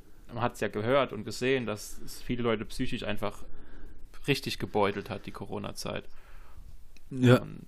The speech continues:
Speaker 1: Winter ist jetzt auch nicht grad die Zeit, die da bekannt dafür ist, dass man einen, äh,
Speaker 2: Jetzt
Speaker 1: fröhlicher
Speaker 2: genau
Speaker 1: ist.
Speaker 2: deswegen bin ich da drauf gekommen, ja. Also,
Speaker 1: Und
Speaker 2: es
Speaker 1: da gesehen hat, dahin, also so gesehen haben wir relativ Glück gehabt mit dem Sommer, dass jetzt erstmal der Sommer kam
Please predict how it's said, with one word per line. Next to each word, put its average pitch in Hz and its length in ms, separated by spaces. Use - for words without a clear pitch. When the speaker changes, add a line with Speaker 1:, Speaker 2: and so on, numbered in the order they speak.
Speaker 1:
Winter 135 500
ist 123 140
jetzt - 160
auch 117 100
nicht 120 160
grad 113 240
die 123 160
Zeit, 113 320
die 113 80
da 110 100
bekannt 123 400
dafür 110 240
ist, 113 240
dass 107 140
man 107 160
einen, 104 200
äh, 101 400
Speaker 2:
Jetzt 104 80
Speaker 1:
fröhlicher 143 220
Speaker 2:
genau 147 220
Speaker 1:
ist. 139 60
Speaker 2:
deswegen 156 200
bin 143 120
ich 120 100
da 123 100
drauf 123 240
gekommen, 123 360
ja. 110 160
Also, 120 440
Speaker 1:
Und 110 160
Speaker 2:
es 131 180
Speaker 1:
da 123 140
gesehen 123 280
hat, 123 180
dahin, 131 480
also - 140
so 127 140
gesehen 120 280
haben 113 100
wir 110 80
relativ 113 300
Glück 135 180
gehabt 117 360
mit 110 120
dem 107 120
Sommer, 127 420
dass 120 140
jetzt - 160
erstmal 113 240
der 101 80
Sommer 110 300
kam 107 300